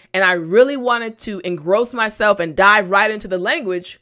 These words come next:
but I only knew those words at that time. So I used them over and over and over again. But what happened?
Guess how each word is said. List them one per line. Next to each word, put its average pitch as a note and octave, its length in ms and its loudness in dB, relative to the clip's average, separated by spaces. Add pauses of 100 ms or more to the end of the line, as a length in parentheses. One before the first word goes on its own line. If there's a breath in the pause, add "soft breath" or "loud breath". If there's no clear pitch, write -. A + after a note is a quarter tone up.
(100)
but F#3 120 2
I F#3+ 60 6
only C4+ 260 -2
knew A#3 140 -6
those F#3 360 0
words G#3+ 420 -2
at E3+ 200 -6
that E3 180 -6
time. F#3+ 380 -4 (280)
So G3+ 120 -6
I F#3+ 60 0
used F#3+ 260 -8
them E3 120 -10 (100)
over G3+ 440 0
and F3+ 180 -8
over E3 300 -4
and C#3+ 180 -6
over E3 280 -4
again. B2 320 -16 (260)
But F3+ 80 0
what G#3+ 160 2
happened? B3+ 520 0